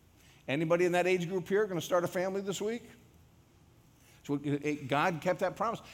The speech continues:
Abraham didn't stagger at the promise of God. He believed that God was faithful and could do exactly what he said.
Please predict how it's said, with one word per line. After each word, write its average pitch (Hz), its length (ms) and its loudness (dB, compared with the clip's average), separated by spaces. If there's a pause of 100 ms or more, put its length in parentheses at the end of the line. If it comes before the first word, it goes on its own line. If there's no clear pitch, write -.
(120)
Abraham 214 600 0
didn't 190 220 -2
stagger 208 500 -2
at 180 60 0
the 170 80 -2
promise 190 400 -2
of 151 140 -4
God. 180 340 0 (300)
He 202 100 -4
believed 175 380 0
that 165 100 -2
God 170 240 2
was 165 140 -2
faithful 185 340 -2
and 180 100 -6
could 147 120 -2
do 151 100 2
exactly 135 480 -2
what 117 180 -4
he 127 120 -8
said. 92 320 -8